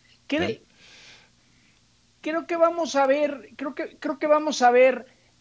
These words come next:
Speaker 1: algo diferente. ¿Se acuerdan cuando los Ravens quitaron a Joe Flacco y entró Lamar Jackson? Cambió muchísimo el equipo. Si por algo Sean Payton ha dicho que Tyson Hill es su quarterback,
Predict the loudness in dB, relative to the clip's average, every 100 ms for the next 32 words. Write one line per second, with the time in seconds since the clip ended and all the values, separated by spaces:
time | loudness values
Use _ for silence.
0 | _ -2 -2 0 -2 -2 _ -14 -14 -6
1 | -2 -2 -4 -8 -8 -10 -12 _ -4 -4
2 | -2 -2 -2 -4 -6 -4 -4 -4 -8 -6
3 | 2 2 4 0 0 -6 -18 -20 _ _
4 | _ _ -18 0 2 4 2 2 0 2
5 | 0 0 4 4 4 -6 -10 -10 -10 -6
6 | 0 2 2 0 _ _ -6 -4 -2 -4
7 | 0 -2 -2 -6 -8 -4 -4 -6 -8 -10
8 | -8 -4 -4 -4 -6 -6 -6 -6 -6 -8
9 | -4 -4 -4 _ _ -8 -4 0 4 6
10 | 6 2 -2 -4 -2 -6 -6 -4 -4 -4
11 | -6 -6 -4 -2 0 0 0 -6 -4 -6
12 | -6 -4 -4 -6 -2 0 0 2 2 2